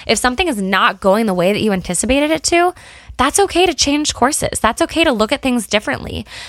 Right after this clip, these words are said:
I think it's so awesome when I see there's other influencers, right? They change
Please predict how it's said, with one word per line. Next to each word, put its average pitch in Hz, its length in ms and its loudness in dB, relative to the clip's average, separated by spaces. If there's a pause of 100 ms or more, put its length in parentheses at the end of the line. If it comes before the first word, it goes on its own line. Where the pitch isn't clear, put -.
(140)
I 247 120 -2
think 294 180 -6
it's - 140 -8
so 247 300 2
awesome 220 400 0
when 196 140 -2
I 202 100 2
see 226 380 0 (840)
there's 302 220 2
other 311 140 4
influencers, 226 540 -2
right? 196 300 0
They 202 180 2
change 226 560 0